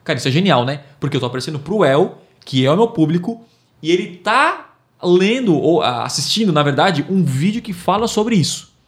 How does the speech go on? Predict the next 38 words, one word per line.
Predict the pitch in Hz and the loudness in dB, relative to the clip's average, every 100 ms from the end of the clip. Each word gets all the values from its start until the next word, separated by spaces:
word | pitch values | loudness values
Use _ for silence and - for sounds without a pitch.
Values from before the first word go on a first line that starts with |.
| _ _ - | _ _ -14
E | |
qual | - 156 | -2 -2
é | |
o | |
terceiro? | 151 143 160 190 240 _ _ _ _ | 0 -2 -2 -2 -6 _ _ _ _
No | 123 131 | -4 -2
momento | 147 170 127 139 131 | 2 2 2 0 0
certo. | - 113 - - _ _ - | -4 -6 -6 -12 _ _ 0
Bom, | 175 120 - _ _ | 2 2 -6 _ _
já | 127 202 | -2 0
não | 233 | 2
deixa | 170 175 180 | 4 2 0
de | |
ser | - | -4
o | 160 | -4
momento | 147 156 | -4 -6
certo | - 123 123 | -2 -2 -2
quando | 139 | -6
você | 127 | -6
aparece, | 139 156 120 - | -2 0 -2 0
cara, | 131 123 | 0 0
lendo | 127 | 2
um | 147 | 2
livro | 135 139 185 - | 2 0 -6 -6
e | |
do | 156 | 0
lado | 135 127 151 | 2 2 0
o | 165 | -6
Kindle. | - 151 123 107 - _ _ _ | -4 -2 -2 -4 -12 _ _ _
Mas | 139 143 | 0 2
nesse | 190 208 | 2 2
momento | 180 135 165 147 | 2 2 0 0
é | |
você | 135 175 | -2 -2
pensar | 165 - 147 151 - | -4 -4 -8 -8 -8
no | 143 | -4
horário | 160 135 143 123 | -2 2 0 0
certo. | - 123 120 120 | -2 -4 -4 -8